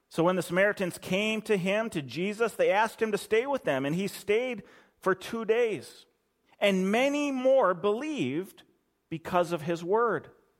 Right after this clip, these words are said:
They said to the woman, "It is no longer because of what you said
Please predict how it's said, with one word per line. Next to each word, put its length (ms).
They 120
said 260
to 60
the 100
woman, 300
"It 80
is 140
no 180
longer 340
because 340
of 80
what 260
you 220
said 680